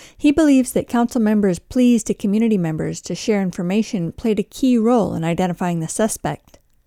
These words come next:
But some tribal members are skeptical about law enforcement's commitment to solving crimes on the reservation. After the meeting, Laura Betts spoke about the losses suffered by her friend Valerie Britton,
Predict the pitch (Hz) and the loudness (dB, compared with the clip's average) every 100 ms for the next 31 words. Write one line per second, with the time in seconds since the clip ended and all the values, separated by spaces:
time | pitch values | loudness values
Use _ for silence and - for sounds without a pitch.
0 | _ _ - - - 262 220 320 320 311 | _ _ -20 -20 -2 0 2 2 2 2
1 | 285 262 240 233 226 208 - 262 254 262 | 4 4 4 2 2 0 -2 -4 -2 -4
2 | - 147 160 - 202 208 208 190 - 185 | -2 0 0 2 2 2 0 -2 -2 -6
3 | - - 214 262 160 147 - 175 - 196 | -6 -2 0 0 -4 -8 -8 -6 0 0
4 | 185 180 170 214 190 185 175 170 165 165 | 0 -2 -4 -2 -2 0 -2 -2 -2 -4
5 | 165 156 208 220 - - - _ _ _ | -4 -2 0 0 -4 -10 -12 _ _ _
6 | _ _ - - _ - 269 277 285 214 | _ _ -20 -20 _ 0 0 2 2 4
7 | 196 185 - - 214 254 247 254 262 - | 4 0 -4 -2 2 4 4 2 -2 -4
8 | - - 190 180 185 - 196 196 208 - | -4 -2 -2 2 0 2 0 2 0 0
9 | 208 - 208 190 202 190 185 262 - 240 | -2 0 -4 -2 -2 -2 -2 -4 -2 -2
10 | 208 196 190 196 180 - 247 - 143 202 | 0 2 2 0 0 2 0 0 -8 -10